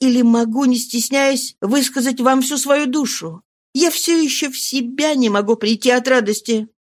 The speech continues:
Вы приняли во мне участие, согласились связать вашу судьбу с моею,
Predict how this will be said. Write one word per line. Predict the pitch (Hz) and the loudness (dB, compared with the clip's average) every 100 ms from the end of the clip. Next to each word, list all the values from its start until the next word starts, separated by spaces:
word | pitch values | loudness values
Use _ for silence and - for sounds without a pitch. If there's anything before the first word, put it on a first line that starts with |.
| _ | _
Вы | 247 277 262 | 0 2 2
приняли | 233 233 214 208 | 2 2 2 2
во | 196 196 | 0 2
мне | 208 | 2
участие, | 208 214 - 220 220 - 156 | 2 0 -2 -2 -4 -10 -8
согласились | - 202 202 220 262 254 262 | -2 0 0 0 -2 0 0
связать | 247 247 208 240 254 | 0 0 0 -2 -2
вашу | 226 226 240 | -2 -2 -2
судьбу | 226 220 202 269 | -2 -4 -2 -4
с | - | 0
моею, | 226 226 220 294 277 160 | 2 2 2 0 0 -2